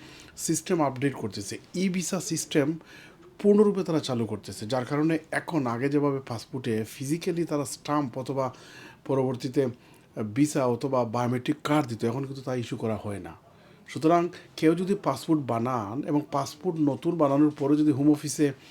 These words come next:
আবেদন করে যদি ওইটা, এ, লিঙ্ক আপ না করান, তাহলে তার সমস্যা হবে। কারণ, এ, ওখান থেকে যখন তাকে পারমিশন দেবে, তাকে নিশ্চিত হতে হবে যে he has right visa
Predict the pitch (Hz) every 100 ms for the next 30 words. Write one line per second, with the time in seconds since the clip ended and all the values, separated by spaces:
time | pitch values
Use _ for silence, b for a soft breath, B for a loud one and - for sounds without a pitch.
0 | B B B 131 123 143 143 135 131 139
1 | 135 120 135 135 165 139 117 156 B B
2 | B B - 127 117 135 147 175 160 131
3 | 113 101 117 117 139 147 156 165 160 -
4 | 160 196 160 147 _ _ _ b b b
5 | b - 139 143 151 - 143 127 131 -
6 | 185 160 185 170 151 147 151 147 135 143
7 | 135 135 165 175 127 110 113 131 147 143
8 | 143 131 - 196 - 180 180 160 135 135
9 | 135 143 151 151 131 123 143 147 131 151
10 | 165 123